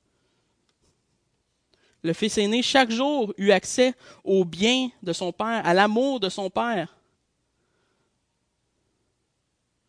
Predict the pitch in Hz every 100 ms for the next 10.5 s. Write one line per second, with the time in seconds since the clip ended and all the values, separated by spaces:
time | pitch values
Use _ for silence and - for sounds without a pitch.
0 | _ _ _ _ _ _ 165 156 165 165
1 | 156 160 160 180 202 214 180 180 208 196
2 | 165 165 185 175 170 - - 165 165 180
3 | 202 190 170 190 180 - _ - 160 170
4 | 175 165 160 180 180 175 165 160 185 -
5 | _ _ _ _ _ _ _ _ _ _
6 | _ _ _ _ _ _ _ _ _ _
7 | _ _ _ _ _ _ _ _ _ _
8 | _ _ _ _ - 165 190 180 185 175
9 | - 220 185 175 165 165 160 160 170 185
10 | 175 170 170 170